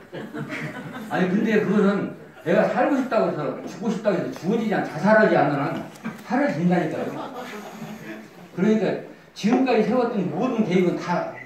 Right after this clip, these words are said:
그 별로 의미를 못 갖습니다. 그래서 매일매일을,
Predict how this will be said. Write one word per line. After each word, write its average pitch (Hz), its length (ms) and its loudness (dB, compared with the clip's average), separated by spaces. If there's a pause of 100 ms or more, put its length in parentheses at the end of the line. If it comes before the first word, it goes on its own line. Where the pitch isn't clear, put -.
(540)
그 127 460 -4
별로 160 220 0
의미를 196 420 4
못 123 160 -4
갖습니다. - 540 -6 (400)
그래서 165 260 -8
매일매일을, 156 920 -2